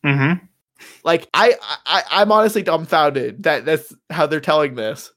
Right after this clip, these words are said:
Speaker 2: It's, I feel like it's a failure of storytelling, straight up.
Speaker 1: It's because it's hopefully going to get subverted. Cross your fingers. <laughs>
Speaker 2: But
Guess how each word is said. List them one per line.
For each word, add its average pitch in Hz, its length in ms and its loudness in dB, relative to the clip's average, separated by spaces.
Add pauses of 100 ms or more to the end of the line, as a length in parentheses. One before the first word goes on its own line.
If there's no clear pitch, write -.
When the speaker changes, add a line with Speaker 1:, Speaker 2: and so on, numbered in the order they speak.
(180)
Speaker 2:
It's, - 300 -4
I 175 140 2
feel 208 200 6
like 220 160 4
it's 208 120 0
a 175 100 4
failure 170 460 2
of 143 100 -2
storytelling, 127 540 -6
straight 120 260 -6
up. 87 160 -14
Speaker 1:
It's 110 380 -8
because 147 500 -2
it's 156 240 -6
hopefully 139 400 -4
going 156 220 -4
to 160 60 -4
get 165 180 -2
subverted. 160 600 0
Cross 131 300 -4
your 151 100 -6
fingers. 160 840 -4
<laughs> - 60 -20 (180)
Speaker 2:
But 208 240 -2